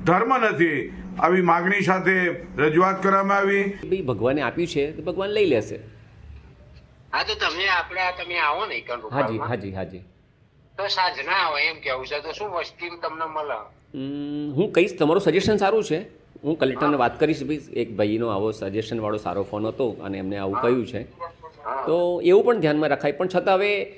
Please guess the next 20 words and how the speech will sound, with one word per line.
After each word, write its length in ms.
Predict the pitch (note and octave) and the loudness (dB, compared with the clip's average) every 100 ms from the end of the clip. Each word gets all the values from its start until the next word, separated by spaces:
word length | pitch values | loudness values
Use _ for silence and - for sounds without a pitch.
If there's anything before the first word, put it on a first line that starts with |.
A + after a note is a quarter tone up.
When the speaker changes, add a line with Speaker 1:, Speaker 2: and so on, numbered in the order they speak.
| - _ _ - | -20 _ _ -16
Speaker 2:
સાહેબોને 460 | - C#3+ C#3+ F3+ G3 | -2 4 4 4 4
કેટલી 200 | F#3+ G3 | 4 6
નવરાશ 360 | F#3 F#3+ F#3+ | 6 6 4
છે 80 | F#3+ | 4
અને 100 | F#3 | 2
શું 180 | F#3 G3 | 2 0
કર-, 100 | - | 0
એક 200 | - - | -4 -2
સૌથી 260 | D3 C#3+ | 0 4
પહેલાં 200 | F#3 F3+ | 4 4
તો 80 | F3 | 2
હું 80 | E3 | 2
એવું 180 | E3 E3+ | 2 2
કહું, 140 | G3 | 2
એક 180 | D#3 D3 | 2 0
વખત 220 | D#3 F3 | 0 2
આવીશું 220 | D#3 D#3 | 0 2
એવું 160 | E3 E3+ | 4 4
નહીં 160 | F3 D#3+ | 4 2
બને. 220 | G#2 | 0